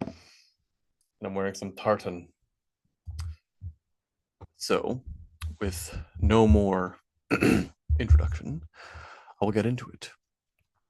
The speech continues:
Chapter fifty-three,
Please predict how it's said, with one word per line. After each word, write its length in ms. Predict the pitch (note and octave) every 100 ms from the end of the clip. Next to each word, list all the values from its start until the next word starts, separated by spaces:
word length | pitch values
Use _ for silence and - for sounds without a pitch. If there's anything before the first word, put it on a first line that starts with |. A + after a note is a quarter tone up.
| _ _ _ - _
Chapter 560 | - A#2 A2+ A2 G2+ G2 _ _ _ -
fifty-three, 680 | G2 - G#2+ - - -